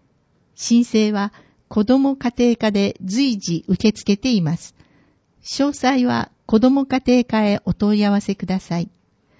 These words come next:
受付期間、八月一日から九月二日までの平日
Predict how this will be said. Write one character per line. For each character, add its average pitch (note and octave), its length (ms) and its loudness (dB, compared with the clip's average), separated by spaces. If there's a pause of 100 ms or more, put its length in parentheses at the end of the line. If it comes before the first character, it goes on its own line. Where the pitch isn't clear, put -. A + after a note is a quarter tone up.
(760)
受 C#4 220 0
付 C4 360 -6
期 - 140 -18
間、 F3+ 380 -2 (360)
八 A#3+ 340 -2
月 D4 220 -2
一 C4 380 -4
日 A#3+ 220 -4
か E3 140 -4
ら - 220 -6 (120)
九 G#3+ 140 -2
月 B3+ 500 -4
二 - 260 -18
日 A#3+ 140 2
ま A#3+ 140 4
で G3 120 4
の E3 220 -2 (540)
平 B3 180 4 (100)
日 G#3+ 360 -4